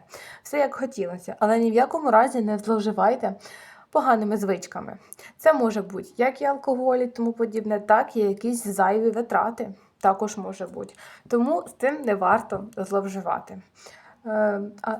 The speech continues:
позитивні емоції — це дуже добре. Водолії. Старший аркан Сонечко, день досить значний та важливий для вас, який принесе вам реалізацію планів, гарні новини, нові перспективи та можливості.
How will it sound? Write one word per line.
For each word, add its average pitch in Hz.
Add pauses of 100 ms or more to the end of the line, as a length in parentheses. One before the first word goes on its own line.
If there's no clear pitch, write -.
(300)
позитивні 214
емоції — 202
це 208
дуже 220
добре. 180 (440)
Водолії. 202 (4000)
Старший 302
аркан 269
Сонечко, 285
день 226
досить 214
значний 214
та 220
важливий 208
для 220
вас, 190
який 226
принесе 240
вам 196
реалізацію 220
планів, 226
гарні 247
новини, 208
нові 214
перспективи 208
та 196
можливості. 190